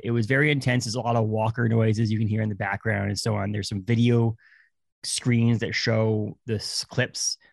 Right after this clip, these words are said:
of where the things were used in the T V show, which is kinda cool. So if you, like, didn't know much about the Walking Dead experience, like, if you or your spouse, your friends wanna go to this and one of them isn't really into it,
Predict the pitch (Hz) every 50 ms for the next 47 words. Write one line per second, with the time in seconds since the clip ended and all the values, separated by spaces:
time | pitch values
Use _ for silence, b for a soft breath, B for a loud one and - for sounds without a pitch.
0 | b b - 110 98 98 110 110 113 113 110 113 107 - 113 107 101 - 107 95
1 | 104 107 107 101 98 110 101 98 87 - 107 101 104 104 101 - 117 107 101 101
2 | - - - - 104 101 - - 104 104 101 - 107 95 87 104 - - - -
3 | - B B B B B - 123 120 110 131 127 120 120 120 120 120 123 117 -
4 | 107 123 120 - - 110 120 123 120 - 120 110 120 120 113 113 - - 123 120
5 | 120 113 - 107 - 98 98 104 110 113 113 110 104 101 - - - 107 107 107
6 | 101 - 110 95 - - - 113 104 104 107 104 90 110 101 98 95 92 107 104
7 | 107 110 104 110 110 107 - - - B B B B B B 110 104 107 104 107
8 | 104 110 104 113 113 113 113 110 110 113 117 113 101 110 107 107 104 104 104 104
9 | 107 104 117 113 113 120 120